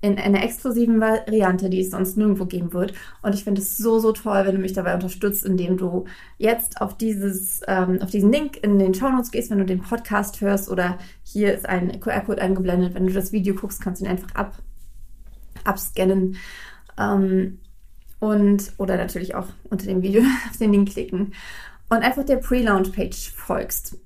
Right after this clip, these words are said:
Dazu musst du höchstwahrscheinlich ein Konto bei Kickstarter anlegen, aber du musst nichts kaufen oder sonst irgendwas sofort, ähm, auch später <laughs> nicht, wenn du nicht möchtest. Es geht einfach nur darum, dass mir dort so viele Leute wie möglich folgen und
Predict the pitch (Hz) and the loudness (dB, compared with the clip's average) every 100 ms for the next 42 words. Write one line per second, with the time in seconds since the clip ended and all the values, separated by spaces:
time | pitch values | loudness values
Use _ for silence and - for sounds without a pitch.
0 | - - 196 196 240 196 190 - - - | -16 0 0 2 0 0 -6 -12 -20 -20
1 | - - - 233 240 269 269 233 - 208 | -20 -18 -2 0 2 2 0 -2 0 0
2 | 196 202 233 233 220 - - 202 196 202 | 2 0 0 0 -4 -4 -4 0 0 0
3 | 196 196 185 190 190 214 226 - 233 226 | 2 2 2 2 4 4 4 2 0 0
4 | 220 220 214 208 208 202 196 196 196 196 | 2 4 4 2 0 2 0 0 0 0
5 | 196 190 190 190 185 190 190 - - - | 2 0 -2 -4 -2 -2 -4 -14 -14 -14
6 | - - 185 185 - - - - 262 269 | -16 -6 -2 -2 -4 -8 -4 0 4 4
7 | - 262 240 208 - 196 - 190 190 - | 4 6 6 6 2 -2 -2 -6 -6 -10
8 | - - - - - 208 214 208 208 196 | -14 -16 -8 -4 0 2 4 4 2 2
9 | 196 196 196 - - - - - - - | 4 4 2 -4 -16 -18 -18 -20 -20 -20
10 | - - - - - - - 208 196 214 | -20 -20 -20 -20 -20 -20 -4 2 2 4
11 | 208 202 202 269 262 240 220 208 202 196 | 2 2 0 2 4 4 2 4 4 4
12 | 196 196 185 185 185 185 | -2 0 2 4 2 0